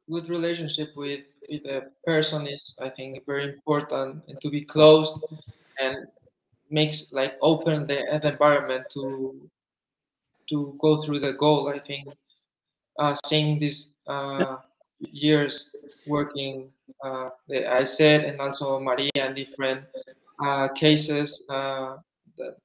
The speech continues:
we have, uh, on this different master in the university. I think one of the most important things, uh, is to be close of, of the player, be close to the coach, be close of the, the staff,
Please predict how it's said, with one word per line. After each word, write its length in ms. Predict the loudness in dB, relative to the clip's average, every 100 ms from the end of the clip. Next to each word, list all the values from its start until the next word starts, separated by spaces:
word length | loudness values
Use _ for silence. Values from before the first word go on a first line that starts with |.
| _ _ _
we 120 | -4 -2
have, 180 | -2
uh, 160 | -4 -6
on 360 | -8 -8 -10 -16
this 200 | -16 -16 -12
different 340 | -10 -4 -4 -2
master 360 | -2 -2 -2
in 140 | -4 -4
the 100 | -4
university. 840 | -4 -4 -2 0 0 2 2 2 -6 _ -20 -20 _ _ -4
I 60 | 0
think 240 | 2 6
one 380 | 8 8 6 2
of 200 | -2 0
the 80 | 2
most 280 | 2 2 0
important 480 | 0 -2 -2 -8 -2
things, 540 | 2 4 2 -2 -4 _ -6
uh, 280 | -4 -2 -4 -4
is 280 | -4 -4 -4
to 100 | -2
be 180 | 0 0
close 600 | 6 8 8 6 2 -6 -4
of, 340 | 2 4 2 0 -12 -16 -6 -2
of 160 | -2
the 100 | -2 6
player, 580 | 8 8 6 2 0 -4
be 100 | -6
close 460 | -2 -2 0 -4 -10 -20 -20 -20 -20 -12
to 80 | -8
the 100 | -4
coach, 600 | 8 10 12 8 0 -4 -4 -14 _ _ _
be 160 | 2 4
close 360 | 8 8 8 4
of 240 | 0 2
the, 260 | 2 4 2
the 100 | 0
staff, 420 | 0 4 6 6